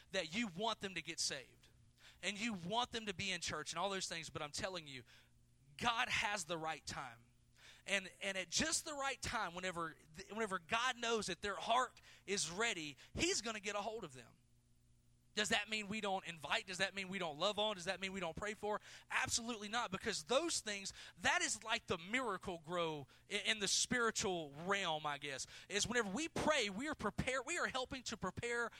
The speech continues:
our loved ones' hearts for God to speak to them. But what I need somebody to hear today is that just at the right time, God will work. At just the right time, God will walk into a situation and He will have His way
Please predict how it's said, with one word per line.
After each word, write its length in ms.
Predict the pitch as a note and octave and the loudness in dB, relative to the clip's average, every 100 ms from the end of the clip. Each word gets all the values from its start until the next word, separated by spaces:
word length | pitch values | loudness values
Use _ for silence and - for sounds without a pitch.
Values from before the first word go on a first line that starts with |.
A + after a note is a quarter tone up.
| - - | -4 4
our 160 | G3+ | 4
loved 300 | F#3 A3+ A3 | 4 2 2
ones' 220 | F#3+ F#3+ - | -2 -2 -2
hearts 500 | - A3+ E3+ D#3 - - - | 0 2 2 0 -6 -10 -12
for 380 | - C#4 C4+ | -2 2 4
God 320 | G#3+ A3+ A#3 - | 4 4 4 2
to 100 | F#3+ | 0
speak 380 | - - C4+ - | 0 0 -4 -4
to 120 | G3+ | -6
them. 220 | D#3+ C#3+ - - - | -6 -8 -10 -6 0
But 160 | A3+ | 2
what 120 | A#3 B3 | 4 6
I 120 | D#4+ | 6
need 240 | F#4 E4+ - | 4 0 2
somebody 440 | C#4+ C#4+ C#4 C4+ | 0 2 2 2
to 60 | G#3+ | 0
hear 280 | F#3+ C4 C4 | -2 -2 0
today 400 | A3+ E3+ D#3+ D#3 - | -2 -2 -4 -6 -6
is 160 | G3 A3 | -2 0
that 180 | A3 F#3+ | 0 2
just 400 | F#3+ D#4+ F#4+ - - B3+ | 4 6 6 2 0 0
at 100 | - | 2
the 120 | C#4 | 2
right 420 | B3+ A3+ B3 C4 - | 2 2 2 2 -2
time, 440 | - B3+ F#3+ F3 - - - | -2 2 2 0 -6 -16 0
God 280 | C#4 D#4+ E4 A#3+ | 6 6 6 4
will 220 | F4+ E4+ | 2 2
work. 580 | E4+ F#4+ C#4 - - - - _ - - - - | 4 4 2 -4 -18 -18 -20 _ -20 -20 -16 2
At 140 | B3+ G3+ | 4 6
just 380 | A#3 F4+ - | 6 8 8
the 100 | F#4 | 4
right 240 | F4+ F4+ F4 | 6 6 6
time, 340 | - D#4+ B3+ A#3+ G#3+ | 4 4 6 4 6
God 200 | C#4 F4 | 6 8
will 220 | D4+ A3 | 8 4
walk 400 | G3+ G#3+ E4 F#4 | 6 8 8 6
into 280 | F4+ E4+ F4 | 2 2 4
a 40 | E4 | 6
situation 800 | - D#4+ D4+ B3+ F#3+ - G#3 - - | 4 4 2 0 -2 0 -2 -4 -4
and 160 | C4+ C4+ | 0 2
He 160 | B3+ G4+ F#4 | 2 2 4
will 280 | F#4+ G#4 E4 | 6 6 6
have 260 | D4+ D#4+ | 4 4
His 200 | D#4+ D4+ | 0 -2
way 360 | C4 D4+ C#4 D#3 | -2 -2 -2 -4